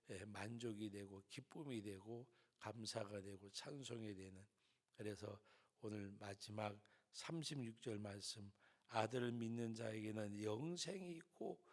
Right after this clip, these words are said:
아들에게 순종하지 않은 자는 영생을 보지 못하고 도리어 하나님의 진노가 그 위에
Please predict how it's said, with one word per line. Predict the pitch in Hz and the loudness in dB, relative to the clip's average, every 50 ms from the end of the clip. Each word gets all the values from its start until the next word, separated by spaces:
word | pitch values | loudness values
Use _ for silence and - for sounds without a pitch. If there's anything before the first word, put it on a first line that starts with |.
| - - - - _ - | -20 -20 -20 -20 _ 0
아들에게 | 117 113 113 110 123 117 110 110 110 107 110 | 2 2 4 4 2 2 2 2 2 2 2
순종하지 | 104 - - - 185 175 185 165 151 135 127 120 127 120 | 2 2 2 2 2 0 2 4 4 2 2 2 2 2
않은 | 113 117 120 113 110 | 2 2 2 0 2
자는 | 117 113 113 110 107 107 104 - - - - _ _ - | 4 4 4 4 2 -2 -2 -6 -12 -20 -20 _ _ 4
영생을 | 113 113 104 107 104 - 117 107 107 104 110 107 | 4 4 4 4 2 0 0 0 0 0 -2 -2
보지 | 107 107 101 104 107 | -2 -6 -4 -4 -4
못하고 | 101 101 101 101 - - - 104 98 - - 101 95 95 95 - - - - - _ _ _ | -2 -2 -4 -4 -6 -8 -6 -6 -6 -6 -4 -4 -4 -4 -4 -8 -14 -20 -20 -20 _ _ _
도리어 | - 110 110 113 113 107 | 2 4 6 6 4 4
하나님의 | - 131 135 135 127 123 123 123 123 120 117 | 4 2 2 4 4 4 4 4 2 2 2
진노가 | - - 120 117 113 110 107 107 117 143 160 180 - - - - - | 0 -2 0 0 2 2 2 6 6 6 4 4 0 -10 -20 -20 -12
그 | - - - 113 104 101 | -10 -4 -2 0 2 4
위에 | 101 104 101 101 98 92 | 4 4 4 2 2 -2